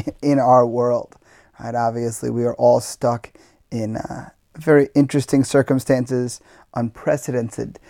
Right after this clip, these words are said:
circumstances, uh, things that we have never had to deal with before in our lives. And, uh, I think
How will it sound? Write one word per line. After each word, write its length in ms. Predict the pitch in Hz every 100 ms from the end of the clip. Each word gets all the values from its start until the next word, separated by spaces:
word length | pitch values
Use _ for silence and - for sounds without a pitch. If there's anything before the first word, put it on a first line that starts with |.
| -
circumstances, 1120 | - - 123 - 120 - 117 113 - 139 - - - - -
uh, 80 | 127
things 320 | - 147 139
that 100 | 135
we 100 | 131
have 120 | 120
never 260 | 123 139 139
had 180 | 135 123
to 80 |
deal 240 | 113 123 120
with 160 | 113
before 420 | - 110 - 117 110
in 180 | 120 110
our 200 | 104 117
lives. 680 | - - - - - - _ _ _ - - - - - _ _ _
And, 340 | 135 127 123 123
uh, 380 | 120 113 113 - _ _ _ _ _
I 100 | 135
think 520 | 131 - 202 190 -